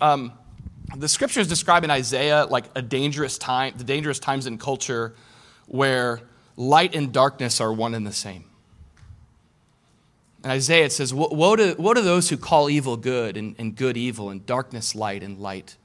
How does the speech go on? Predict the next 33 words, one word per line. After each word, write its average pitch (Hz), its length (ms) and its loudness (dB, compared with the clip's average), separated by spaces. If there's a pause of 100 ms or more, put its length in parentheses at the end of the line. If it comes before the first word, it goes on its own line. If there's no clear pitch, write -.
(760)
darkness." - 800 -12 (480)
We, 104 80 -8
we 143 100 -4
live 165 140 0
in 160 80 0
a 143 40 0
day 151 200 6
and 147 100 4
age 160 260 0
where 127 240 0
the, - 280 -4
the 135 160 0
mindset 165 480 4
and 123 80 -4
the 127 60 -2
worldview 147 380 2
of 120 80 -4
secularism 123 840 -2
has 131 240 -2
really 202 220 -2
created 160 360 -2
a 139 60 4
blend 156 680 4
of 135 120 2
light 135 220 2
and 127 160 -4
darkness. 127 480 -6
It's 131 100 -10
kind 180 220 -2
of 180 60 -2
a 180 40 0
gray 143 400 2
area. 147 460 0